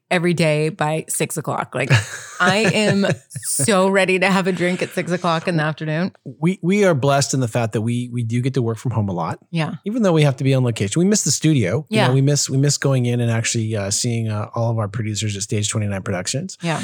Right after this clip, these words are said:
Speaker 2: And it's, it's a much different vibe when there's all those people around.
Speaker 1: Mm-hmm.
Speaker 2: Um, but it is cool that we get to stay at home and kinda hang out. And because of the stay at home orders, don't you find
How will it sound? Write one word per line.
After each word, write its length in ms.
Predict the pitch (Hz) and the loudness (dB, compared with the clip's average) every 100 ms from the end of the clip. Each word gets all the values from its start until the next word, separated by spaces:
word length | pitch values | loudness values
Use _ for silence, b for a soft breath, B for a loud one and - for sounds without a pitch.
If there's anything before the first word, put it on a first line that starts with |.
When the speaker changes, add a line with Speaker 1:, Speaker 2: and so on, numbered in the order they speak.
| 170 B | -6 B
Speaker 2:
And 80 | 208 | -2
it's, 120 | 214 - - | -2 0 0
it's 120 | 165 | 2
a 40 | |
much 200 | 165 147 | 2 2
different 300 | 156 143 127 | 2 0 0
vibe 320 | 113 120 135 | 0 2 2
when 140 | 127 120 | 2 0
there's 160 | 113 113 | 0 0
all 100 | 110 | 0
those 180 | 104 | -4
people 320 | 104 120 113 110 | -4 -4 -2 -2
around. 340 | 101 101 143 | 0 -2 -4
Speaker 1:
Mm-hmm. 180 | 165 180 | -2 0
Speaker 2:
Um, 340 | - 160 170 - _ | 2 0 -2 -10 _
but 360 | 127 139 135 - B B B B | -4 -2 -2 -6 B B B B
it 140 | 143 | 2
is 160 | 156 160 | 4 2
cool 220 | - 170 | 2 2
that 60 | 147 | 4
we 80 | 135 | 2
get 120 | 131 | 0
to 80 | 123 | -2
stay 140 | 127 127 | 0 0
at 60 | |
home 120 | 117 123 | 2 0
and 80 | 113 | -2
kinda 180 | 113 | -2
hang 200 | 101 110 | -2 0
out. 280 | 147 - - _ _ | 0 -2 -4 _ _
And 380 | 123 120 117 113 - _ _ _ _ _ _ - | -4 -2 -4 -6 -14 _ _ _ _ _ _ -20
because 400 | 127 - 190 214 | -10 -2 0 2
of 140 | 160 | 2
the 280 | 131 120 110 - _ _ _ _ _ | 2 0 -2 -6 _ _ _ _ _
stay 300 | - - 160 | -8 0 2
at 80 | 147 | 4
home 160 | 143 | 4
orders, 400 | 131 123 - - - _ _ _ _ _ - | 4 0 -4 -10 -12 _ _ _ _ _ -2
don't 220 | 160 214 | 0 2
you 100 | 269 | 0
find 440 | - 123 110 143 | 0 0 0 -4